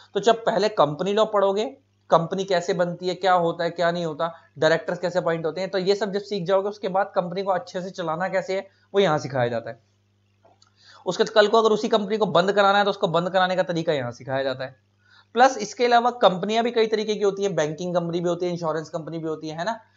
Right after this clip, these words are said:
तो अगर बैंकिंग कंपनी, इंश्योरेंस कंपनी है, तो कंपनी लॉ तो लगेगा, साथ में बैंकिंग के लॉ भी लगेंगे, इंश्योरेंस के लॉ भी लगेंगे, अगर इंश्योरेंस कंपनी है तो, तो वो सारे लॉ यहाँ पढ़ाए जाते हैं, वो सारे लॉ यहाँ पढ़ाए जाते हैं।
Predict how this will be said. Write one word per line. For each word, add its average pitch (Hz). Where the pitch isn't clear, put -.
तो 214
अगर 214
बैंकिंग 170
कंपनी, 214
इंश्योरेंस 202
कंपनी 196
है, 208
तो 214
कंपनी 170
लॉ 196
तो 208
लगेगा, 214
साथ 165
में 180
बैंकिंग 156
के 180
लॉ 165
भी 165
लगेंगे, 165
इंश्योरेंस 160
के 175
लॉ 156
भी 160
लगेंगे, 151
अगर 160
इंश्योरेंस 156
कंपनी 143
है 139
तो, 139
तो 214
वो 185
सारे 226
लॉ 208
यहाँ 147
पढ़ाए 123
जाते 113
हैं, 117
वो 170
सारे 190
लॉ 208
यहाँ 139
पढ़ाए 120
जाते 117
हैं। 131